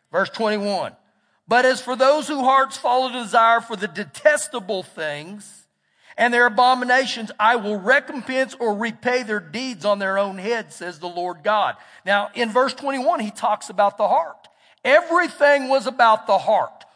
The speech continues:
One heart would obey the things of God. The other heart said, "You know what? I'm gonna do the things that are detestable in God's eyes." And if I do that, which I can,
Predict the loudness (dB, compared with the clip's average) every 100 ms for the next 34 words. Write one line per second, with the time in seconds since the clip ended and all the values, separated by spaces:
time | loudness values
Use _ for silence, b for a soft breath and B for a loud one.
0 | b -8 2 4 6 6 6 6 4 2
1 | 2 2 2 2 -2 -4 -4 -4 -4 2
2 | 4 4 0 B -6 -4 2 4 6 4
3 | 4 4 2 -2 -6 -4 -2 2 2 0
4 | -2 -2 -4 -6 -6 -10 -10 -8 -6 -6
5 | -6 -6 -8 -12 -8 -4 -4 -4 -12 -10
6 | -10 -2 0 0 2 2 0 -4 -16 _
7 | b b -2 0 0 -4 _ _ _ _
8 | _ -4 -4 0 2 4 4 2 4 2
9 | 0 0 2 2 0 -4 -4 -4